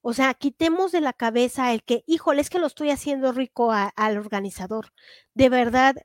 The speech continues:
chicas y chicos, no ganas. ¿Sabes qué es lo que ganas? La satisfacción de poder ayudar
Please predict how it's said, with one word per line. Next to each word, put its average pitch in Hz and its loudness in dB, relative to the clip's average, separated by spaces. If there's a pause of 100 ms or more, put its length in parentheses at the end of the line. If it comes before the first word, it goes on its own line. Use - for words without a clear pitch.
(180)
chicas 240 -4
y 262 -14
chicos, - -10
no 269 -2
ganas. 269 -4 (260)
¿Sabes 320 -2
qué - -8
es 269 -8
lo 294 -2
que 220 -6
ganas? 202 -8 (200)
La 254 0
satisfacción 247 -4
de 302 0
poder 240 0
ayudar 247 -2